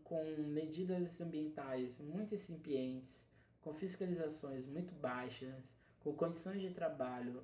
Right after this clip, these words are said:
às vezes, precárias e assim por diante. Então, a mineração, ela tem um impacto ambiental muito forte. E quando você não fiscaliza, e quando você só visa o lucro e não se preocupa muito com o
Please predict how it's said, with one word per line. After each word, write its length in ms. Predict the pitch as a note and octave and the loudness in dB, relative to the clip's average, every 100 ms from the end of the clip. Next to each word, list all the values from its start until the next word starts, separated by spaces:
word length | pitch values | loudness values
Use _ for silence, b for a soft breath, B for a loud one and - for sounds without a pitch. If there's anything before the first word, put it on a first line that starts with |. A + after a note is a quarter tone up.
| - | -8
às 160 | C3+ C#3 | -6 -4
vezes, 200 | C3+ - | -4 -4
precárias 800 | - - - C3 C3 C3+ C3+ C#3 | -2 -2 0 2 2 2 0 0
e 60 | |
assim 260 | D#3 D#3 F3 | -2 -2 -6
por 200 | - F#3+ | -2 0
diante. 500 | F3+ C3 A#2+ - - B B B B - | 2 0 -2 -8 -18 B B B B -6
Então, 240 | D#3 G#3 | 2 4
a 60 | A#3+ | 6
mineração, 640 | A#3 G3 D#3 D3+ - G#3 | 4 4 2 0 -2 -2
ela 120 | F#3 | 0
tem 140 | F3+ G3 | 0 -2
um 40 | |
impacto 380 | F3+ E3+ E3+ E3+ | 0 0 0 -4
ambiental 400 | D#3+ D#3 D#3 F3 | -4 -4 -2 0
muito 260 | F3 F3 | 0 -2
forte. 720 | - - F#3 D#3+ D#3+ - - - B B - | -6 0 4 4 2 -10 -16 -20 B B -12
E 80 | |
quando 240 | - A3+ C4 | 2 4 6
você 240 | A#3 - | 2 4
não 140 | G3 F#3 | 0 0
fiscaliza, 720 | - - G3+ F3+ C3 A#2 B2 | -6 -6 -4 0 0 -2 -4
e 20 | |
quando 240 | - F3 | 0 2
você 220 | F3+ F3+ D#3 | 4 2 -2
só 220 | F3 D#3+ | 0 2
visa 280 | C#3 B2+ B2+ | 2 2 2
o 160 | B2+ | 0
lucro 540 | D#3 F3+ - - B2 - - - - | 2 2 0 -6 -6 -8 -18 -20 -4
e 100 | D3 | -2
não 220 | D3+ F3+ | 2 0
se 100 | - | 0
preocupa 580 | - D3+ D3+ D3+ D3 C#3+ | -4 -6 -4 -4 -4 -4
muito 460 | C#3 C#3+ C3+ B2+ C3+ | -4 -2 -4 -4 -8
com 260 | - B2+ | -2 -2
o 120 | B2 | -2